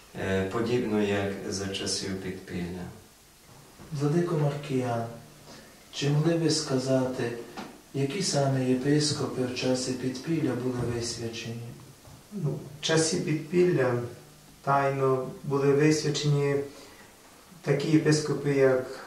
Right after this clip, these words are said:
Speaker 3: Васильяни, Софрон Дмитерко, Іриней Білик, Федорик, також єпископи Павло Василик, Осідач,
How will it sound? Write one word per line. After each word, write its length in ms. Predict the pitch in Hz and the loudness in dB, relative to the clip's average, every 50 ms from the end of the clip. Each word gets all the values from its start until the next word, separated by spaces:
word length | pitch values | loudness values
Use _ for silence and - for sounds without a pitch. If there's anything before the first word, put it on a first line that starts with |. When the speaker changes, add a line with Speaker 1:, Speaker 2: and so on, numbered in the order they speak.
| - - | -10 -4
Speaker 3:
Васильяни, 800 | 135 143 147 - - 139 131 131 139 139 139 135 131 127 127 123 120 120 - - - - - | -2 0 0 0 0 0 0 2 2 4 4 4 4 2 2 0 -2 -4 -8 -12 -18 -18 -10
Софрон 400 | - - 147 143 160 160 160 151 | -2 -2 0 2 4 6 6 6
Дмитерко, 840 | 143 135 131 127 - 135 135 135 135 131 - - 135 135 131 127 123 - - - - - - - - - | 6 4 2 0 2 4 6 6 6 6 2 2 2 2 2 2 -2 -6 -12 -16 -18 -20 -20 -20 -14 -4
Іриней 380 | - 147 143 143 151 156 156 147 | 2 4 6 6 8 8 6 6
Білик, 560 | 135 - 123 127 131 131 127 127 127 123 - - - - - - - - - - - - - - - - - - | 4 4 2 4 4 6 6 6 4 4 0 -4 -10 -14 -16 -18 -20 -20 -20 -20 -20 -20 -20 -20 -20 -20 -10 -2
Федорик, 640 | - 147 - 131 143 143 139 139 135 135 - - - - - - - - - - - - - - - - - - - - - | 2 2 4 4 4 6 6 8 6 6 6 2 -2 -6 -12 -16 -18 -20 -20 -20 -20 -20 -20 -20 -20 -20 -20 -20 -20 -14 -4
також 280 | - 139 135 143 143 131 | 0 2 4 4 4 4
єпископи 560 | 139 - 139 147 147 - - - 135 131 139 | 4 4 4 2 2 2 2 0 0 2 2
Павло 460 | 135 143 143 139 139 139 139 139 135 | 4 6 6 6 8 8 8 8 8
Василик, 720 | 131 135 135 135 - - 147 147 143 139 135 135 127 127 - - - - - - - - - - - - - - - - - - - - - - - - - - - | 8 10 8 8 6 4 4 6 6 6 6 6 4 4 0 -6 -14 -16 -18 -20 -20 -20 -20 -20 -20 -20 -20 -20 -20 -20 -20 -20 -20 -20 -20 -20 -20 -20 -20 -12 -4
Осідач, 800 | 175 147 - - - 143 135 131 143 143 143 139 135 - - - | 0 0 0 2 0 0 0 4 6 6 8 6 6 4 -2 -6